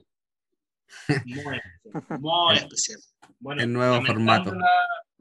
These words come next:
Speaker 1: la eliminación de los, de los, de los dos equipos chilenos en pre-Libertadores, Unión Española, eh,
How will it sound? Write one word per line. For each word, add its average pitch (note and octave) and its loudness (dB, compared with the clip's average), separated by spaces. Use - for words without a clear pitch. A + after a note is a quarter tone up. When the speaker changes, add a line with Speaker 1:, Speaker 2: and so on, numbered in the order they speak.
Speaker 1:
la C3+ -4
eliminación D3 -2
de E3 -12
los, D#3 -6
de C3+ -10
los, C3+ -12
de B2+ -10
los B2+ -8
dos D3 -4
equipos D3 -4
chilenos D3 -2
en C#3 -8
pre-Libertadores, D3 -4
Unión C3+ -8
Española, C#3+ -6
eh, A#2 -12